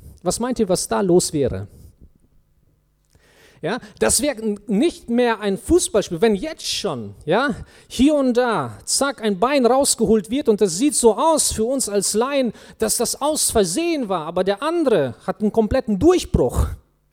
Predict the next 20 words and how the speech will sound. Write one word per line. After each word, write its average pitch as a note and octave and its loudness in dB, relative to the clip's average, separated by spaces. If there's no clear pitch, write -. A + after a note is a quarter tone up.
davon. E3+ -2
Nur C#4 -2
weil C#4 -2
jemand C4 -6
aus D#4 0
Versehen B3 0
solch A3 0
ein A3 -2
Bein C#4 -2
ausgestreckt F#3+ -4
hat, B3+ -4
was G3 -4
meint G#3+ 2
ihr, C4 0
was - -4
los D#4+ 0
wäre A3 0
auf G3+ -8
dem G3 -10
Spielfeld, B3 -4